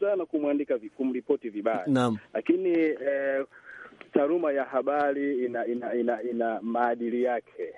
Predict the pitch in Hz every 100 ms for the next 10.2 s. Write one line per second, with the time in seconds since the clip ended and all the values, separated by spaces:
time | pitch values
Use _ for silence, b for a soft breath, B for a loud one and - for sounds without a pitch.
0 | - B B B _ - 107 107 107 107
1 | - 110 123 117 123 123 - 120 120 147
2 | 139 123 - 151 170 175 170 147 127 127
3 | 123 135 127 B B B 123 123 139 139
4 | 127 120 131 131 127 131 127 123 _ _
5 | _ 147 - 156 - 156 156 - 196 143
6 | - 156 135 127 143 - 135 123 120 117
7 | 110 123 120 110 92 85 b b b _
8 | 110 135 131 135 135 120 120 - - 123
9 | 120 117 131 120 113 127 123 117 113 123
10 | 113 95